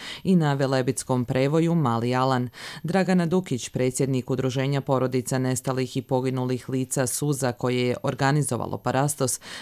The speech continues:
rekla je da je žalosno što ni poslije toliko godina niko ne snosi odgovornost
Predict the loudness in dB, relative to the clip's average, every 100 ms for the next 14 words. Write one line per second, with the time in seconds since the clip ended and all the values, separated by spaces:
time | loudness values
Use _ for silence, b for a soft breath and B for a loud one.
0 | 0 2 2 2 2 2 2 2 2 2
1 | 0 0 -4 -4 -4 -2 -2 -2 -2 -2
2 | -2 -2 0 0 2 2 2 0 0 0
3 | 0 -2 -2 -2 -2 -4 -4 -4 -4 -4
4 | 2 2 2 0 -4